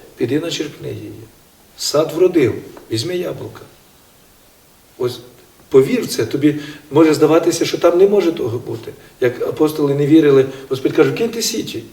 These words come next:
«Господи, та ми цілий день там ловили». «Киньте сіті». Вкинули, і величезний улов. І так в житті завжди, тому що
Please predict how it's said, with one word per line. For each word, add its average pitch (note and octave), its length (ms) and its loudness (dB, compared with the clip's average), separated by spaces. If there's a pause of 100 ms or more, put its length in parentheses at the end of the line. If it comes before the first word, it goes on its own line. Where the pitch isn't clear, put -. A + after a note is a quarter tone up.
(420)
«Господи, E3 360 -2
та C#3+ 100 -2
ми C#3+ 80 -2
цілий F#3+ 200 4
день G#3+ 120 10
там E3 140 -4
ловили». A2+ 380 -6 (880)
«Киньте D3 260 -12
сіті». - 340 -14 (500)
Вкинули, D#3 440 -8 (360)
і A2+ 80 -8
величезний A2 640 -8
улов. G#2+ 260 -16 (1700)
І B2 120 -6
так G3 240 2
в F#3 40 -8
житті G3 400 -4 (480)
завжди, D#3+ 420 -2
тому D3+ 220 -10
що C#3+ 200 -4